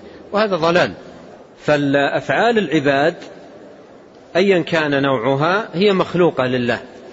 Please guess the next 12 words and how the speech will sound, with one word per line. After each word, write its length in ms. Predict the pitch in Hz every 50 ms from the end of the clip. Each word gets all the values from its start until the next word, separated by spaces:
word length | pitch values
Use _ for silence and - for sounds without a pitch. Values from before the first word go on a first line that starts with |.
| - - - - - - - - - - -
هي 260 | - 147 160 160 156 147
مخلوقة 720 | 139 131 - - 147 156 170 170 - 175 160 - 170 185
لله 580 | 196 196 190 175 147 143 143 156 160 143 139 135
سبحانه 560 | 127 - 139 123 - - 156 147 139 135 131
وتعالى، 440 | 127 - - 120 127 160 185 180 165
وداخلة 1040 | 147 135 123 127 151 156 139 135 143 170 160 139 120 147 156 156 - 165 147 139
في 180 | 123 - 135 131
عموم 460 | 117 131 135 139 151 170 185 208 208 - - - - - - - - - - - - -
ما 140 | 131 143 143
خلقه 580 | - - 180 170 160 151 - 143 143 139 135
سبحانه 520 | 127 - - 127 113 127 147 147 139 135 131
وتعالى، 560 | 123 120 - 123 117 143 170 180 202 214 214